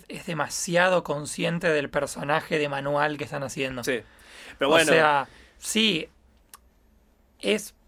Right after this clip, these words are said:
Speaker 1: es que me parece que se destaca porque es el único, o quizás de los únicos dos, personajes desarrollados de toda la película. Eso no significa que sea un buen personaje.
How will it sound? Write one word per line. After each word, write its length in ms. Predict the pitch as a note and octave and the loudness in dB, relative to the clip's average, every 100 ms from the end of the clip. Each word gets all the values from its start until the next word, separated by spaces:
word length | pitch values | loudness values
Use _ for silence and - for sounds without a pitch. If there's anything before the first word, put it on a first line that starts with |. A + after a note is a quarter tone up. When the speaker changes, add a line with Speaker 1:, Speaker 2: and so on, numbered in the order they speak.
| _ | _
Speaker 1:
es 80 | - | -6
que 100 | G#3+ | 2
me 40 | G3 | 4
parece 200 | C4 B3+ | 4 2
que 80 | |
se 100 | G3 | 0
destaca 380 | E3+ - B3+ C4 | -2 0 2 2
porque 180 | F3 F3 | 0 -4
es 100 | A3 | -4
el 240 | E3+ E3+ - | -4 -6 -4
único, 680 | G#3+ B3 A#3 A3+ A3+ A#3 - - | -2 0 0 0 0 0 -4 -14
o 80 | |
quizás 300 | - D3 D3+ | -12 -6 -4
de 80 | C#3 | -6
los 120 | A#2+ D#3 | -8 -10
únicos 240 | C3+ A#2 | -8 -2
dos, 280 | C3+ D#3+ - - - - - | 0 0 -4 -20 -20 -12 -6
personajes 420 | D3+ D3+ F#3 F3 | -2 0 0 0
desarrollados 440 | D3+ D3 - G3 | 0 -2 2 2
de 60 | D3+ | 4
toda 140 | F3 | 2
la 80 | D#3 | 2
película. 420 | C#3+ D#3+ D#3+ C3+ | 0 -4 -2 -4
Eso 200 | A#3 A3 | -4 0
no 80 | G3+ | 0
significa 360 | E3+ D#3+ G#3 E3+ | 0 -2 2 0
que 60 | |
sea 140 | C3+ E3+ | 2 0
un 80 | D#3+ | 0
buen 160 | E3 | -2
personaje. 580 | E3 - E3+ D3 - | -2 -2 -2 -2 -10